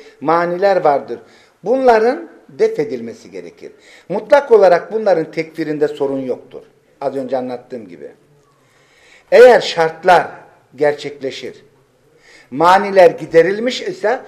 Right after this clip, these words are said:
o zaman evet. Ama bu eveti biz demeyeceğiz. E, biz dememeliyiz. Ahmed İbni Hanbel ve ilim ehlinin tamamı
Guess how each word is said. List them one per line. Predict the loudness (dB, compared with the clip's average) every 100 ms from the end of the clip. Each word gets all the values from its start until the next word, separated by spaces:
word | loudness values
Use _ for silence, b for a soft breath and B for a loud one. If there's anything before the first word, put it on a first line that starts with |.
| B -4
o | 0
zaman | 2 0 -2
evet. | -2 -2 -6 -10 b b -10
Ama | -4 -4
bu | -4
eveti | -4 -6 -10 -18
biz | -20 -12
demeyeceğiz. | -12 -12 -18 -20 -20 _ _ _ _ _ _ _ _ _ _ _ _ _ _ _ _ _ _ _ _ _ -20
E, | -6
biz | -4 -4 -8 -8
dememeliyiz. | -8 -8 -18 -20 -20 _ _ _ _ b b b b
Ahmed | -2 0 0 0
İbni | -2 -6
Hanbel | -4 -4 4 4 4
ve | -2
ilim | -2 -4 -2
ehlinin | 0 0 -2 -8 -10 -4
tamamı | -2 0 -2 -2 -6 -8